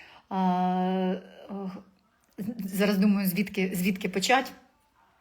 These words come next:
М, ну, почнемо з глобального, е, з того, що сьогодні відбувається на планеті. Людство прожило певний етап. Сапіенс прожив,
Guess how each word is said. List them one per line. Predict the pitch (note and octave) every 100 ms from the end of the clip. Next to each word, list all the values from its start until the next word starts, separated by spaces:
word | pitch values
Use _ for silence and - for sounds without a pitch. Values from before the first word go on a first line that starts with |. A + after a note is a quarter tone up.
| _ _ - -
М, | G#3 G3+ G3+ G3+ G3 G3 F#3 F#3+ - _ _ _ _ - - - _ _ _ _ _ _ _ _ _ _ _ _
ну, | A#3
почнемо | F#3+ A3 C4 C#4+ B3
з |
глобального, | A3 G#3 G#3+ F#3+ F3 E3+ D#3+ - F#3
е, | F3+
з | -
того, | B3+ C#4+ C#4 B3+ A3+
що | - A3+ B3
сьогодні | B3 G3 G3+ A3+ A3 G3+
відбувається | F#3+ F3+ F#3 G3+ G3 F#3 - F3 E3+
на | F3+
планеті. | F#3 F3+ E3+ D3+ - F#3 - _ _ _ _ _ _ _ - A#3
Людство | C4 - C#4 A#3+
прожило | B3 A3+ A#3+ A#3+
певний | A3 A3 G3
етап. | F#3 E3 - _ _ _ _ - - -
Сапіенс | - A3 G3+ F#3 F3 E3 -
прожив, | - F3+ F#3+ A3 -